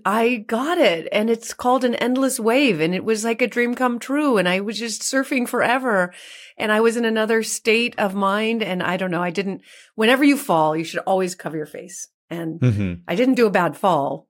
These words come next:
Speaker 1: but then the next thing you know, there was a board in my face. So
Speaker 2: No, no.
Speaker 1: But it was
Speaker 2: I'm
Speaker 1: worth every
Speaker 2: sorry.
Speaker 1: bit of pain. <laughs>
Speaker 2: All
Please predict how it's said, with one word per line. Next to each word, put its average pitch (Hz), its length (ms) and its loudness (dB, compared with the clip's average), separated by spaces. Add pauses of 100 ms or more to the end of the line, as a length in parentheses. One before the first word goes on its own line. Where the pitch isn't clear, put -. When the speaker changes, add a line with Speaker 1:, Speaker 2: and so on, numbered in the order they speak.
Speaker 1:
but - 140 -8
then 175 120 -2
the 170 60 -4
next 165 220 -8
thing 165 100 -10
you 151 60 -8
know, 165 140 -8
there 151 120 -10
was 165 120 -10
a 180 40 -18
board - 220 -10
in - 60 -14
my - 100 -12
face. - 340 -14
So 175 300 -6
Speaker 2:
No, 135 380 0
no. 131 840 -6 (120)
Speaker 1:
But 220 260 0
it 196 40 2
was 185 160 0
Speaker 2:
I'm 175 60 -6
Speaker 1:
worth 175 200 2
every 175 340 2
Speaker 2:
sorry. 170 80 -8
Speaker 1:
bit 175 320 0
of 190 200 -4
pain. 175 480 -2
<laughs> - 0 -
Speaker 2:
All 285 80 4